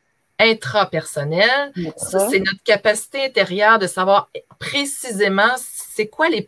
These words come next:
Speaker 1: les étapes qui m'amènent à passer d'un point A au point B. Par exemple,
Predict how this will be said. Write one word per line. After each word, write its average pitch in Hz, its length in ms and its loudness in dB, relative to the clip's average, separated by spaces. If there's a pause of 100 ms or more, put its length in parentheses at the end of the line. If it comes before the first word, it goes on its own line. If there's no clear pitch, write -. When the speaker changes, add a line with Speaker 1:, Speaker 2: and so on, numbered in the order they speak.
(120)
Speaker 1:
les 185 300 0
étapes 240 440 0
qui 196 160 -6
m'amènent 208 640 2
à 170 100 -2
passer 165 260 -4
d'un 185 160 0
point 185 280 -2
A 233 140 2
au 202 60 -4
point 180 300 -2
B. 160 240 -2 (440)
Par 147 200 -6
exemple, 185 560 2